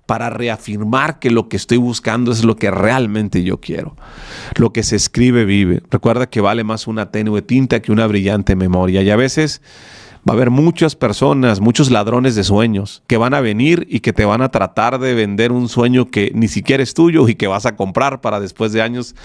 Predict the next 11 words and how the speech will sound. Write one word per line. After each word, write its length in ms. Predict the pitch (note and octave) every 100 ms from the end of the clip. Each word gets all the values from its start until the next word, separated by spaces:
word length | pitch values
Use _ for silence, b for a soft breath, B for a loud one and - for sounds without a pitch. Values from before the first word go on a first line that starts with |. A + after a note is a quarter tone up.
| B B
descubrir 480 | A2+ - G#2+ G#2+ A2+
que 140 | A2 G#2+
es 180 | G#2
el 120 | F#2+ F#2
que 120 | G#2
no 200 | G2+ A2
querías. 460 | F#2 F2+ E2+ - - B B B B
Yo, 120 | F#3 G#3
por 120 | A#3+
ejemplo, 300 | F#3 F#3+ A3+
descubrí 640 | G3 - B2 D3 F#3